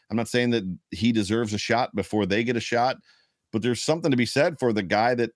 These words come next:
Josh played college football with and has a great rapport with, and then the other guy that was drafted, you know, a couple years ago and has, uh,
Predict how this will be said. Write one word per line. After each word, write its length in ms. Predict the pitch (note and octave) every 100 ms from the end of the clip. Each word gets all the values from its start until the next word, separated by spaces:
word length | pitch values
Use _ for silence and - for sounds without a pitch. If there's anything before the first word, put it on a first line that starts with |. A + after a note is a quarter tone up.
| _ _ E2
Josh 400 | F#2 G2+ B2+ -
played 300 | A2+ A2+ G2+ -
college 300 | G#2 A2+ G#2
football 420 | B2 A#2 F2+ E2+
with 160 | F2+ G2+
and 100 | F2
has 200 | G2 F#2
a 40 |
great 280 | E2 G#2+ A2+
rapport 340 | F2 - B2
with, 320 | F2+ E2 F#2+ G2+ -
and 120 | G2
then 60 | G#2
the 120 | G2
other 120 | A#2
guy 180 | G2+ G#2+
that 80 | A2
was 120 | F#2
drafted, 580 | E2 F#2+ A#2+ - G2+ F#2 -
you 80 |
know, 60 | F2+
a 40 | F2+
couple 220 | G2 G2+
years 200 | G2+ G2
ago 440 | F#2+ G2+ G#2 A#2 - _ _
and 140 | F#2+ F2+
has, 340 | G#2 G2 - _
uh, 80 | -